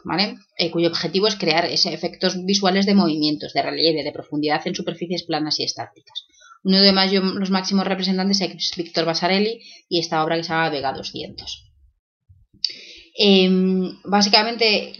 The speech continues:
mediante la combinación de cuadrados, círculos, rombos y elipses, ¿vale? Se consiguen estas,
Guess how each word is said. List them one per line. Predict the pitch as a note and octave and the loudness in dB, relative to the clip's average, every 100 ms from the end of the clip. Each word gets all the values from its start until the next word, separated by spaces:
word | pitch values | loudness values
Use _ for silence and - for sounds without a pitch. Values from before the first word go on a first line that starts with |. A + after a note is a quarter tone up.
| - | -8
mediante | F3 E3 D#3+ E3 | -2 0 2 0
la | D3+ D3+ - | 2 -2 -2
combinación | D3+ D#3 D3+ - F3+ | -2 -2 -4 0 2
de | F#3 | 2
cuadrados, | E3+ D#3+ F3+ G3+ G3 | 0 0 2 4 2
círculos, | - G#3 F#3 E3+ | -2 -2 0 2
rombos | G3+ G3+ G3 G#3 | 2 2 2 0
y | |
elipses, | A3 C4 - C4+ D#4 - - _ _ - | -2 0 0 -2 -4 -8 -14 _ _ -2
¿vale? | F#3 | 0
Se | G3+ G3 | 0 0
consiguen | E3+ - D#3+ E3 | -2 0 0 0
estas, | D#3+ - E3+ E3 D3+ C#3+ - - - - | -2 -2 -2 0 0 -2 -4 -10 -6 -8